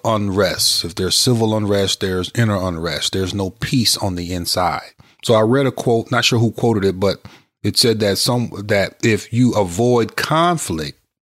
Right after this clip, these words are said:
to keep the peace, you start a war within yourself. And that was something that you don't wanna do within yourself because we have a tendency to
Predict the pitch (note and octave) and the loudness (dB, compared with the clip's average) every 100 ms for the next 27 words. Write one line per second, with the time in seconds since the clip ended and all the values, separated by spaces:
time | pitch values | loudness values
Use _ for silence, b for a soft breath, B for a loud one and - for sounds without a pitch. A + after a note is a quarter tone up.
0 | _ _ - A2+ G2 - A#2 - G2 - | _ _ 0 0 2 0 -2 -2 -6 -4
1 | F#3+ A2+ E2+ - - - - _ _ _ | -2 -2 0 -2 -2 -4 -12 _ _ _
2 | _ _ _ _ _ _ _ - G2+ - | _ _ _ _ _ _ _ 0 2 2
3 | - A#2+ G2+ G2+ F#2 F2+ A2 A#2+ F#2+ F2 | 2 2 2 0 0 2 2 4 2 2
4 | E2+ F2+ - G2 F2+ E2+ E2 - F#2+ F2 | 0 -4 -4 -4 -4 -2 0 0 2 0
5 | D2+ - - - - - F2 F2 G2+ G#2 | -2 -8 -16 -20 -20 -12 -10 -6 -4 -4
6 | F#2 F2 E2 - - A2 G2 F#2 F2 F2 | -6 -8 -6 -6 -4 -4 -4 -6 -6 -6
7 | E2 G2+ G#2 F#2+ G2+ G2 E2+ G#2 G#2 F#2+ | -6 -4 -4 -2 -2 -2 -2 0 0 0
8 | F#2+ F#2 E2+ - C3 A#2+ F#2 - F#2+ F#2+ | -4 -6 -4 0 0 0 -6 -6 -4 -4
9 | F#2+ F2+ - G#2 F#2 - F#2+ F#2 B B | -4 -4 -2 -2 0 -2 -2 -4 B B
10 | B B B B _ - G#2 F#2 F#2 F2 | B B B B _ 0 2 2 -2 -6
11 | F2 | -10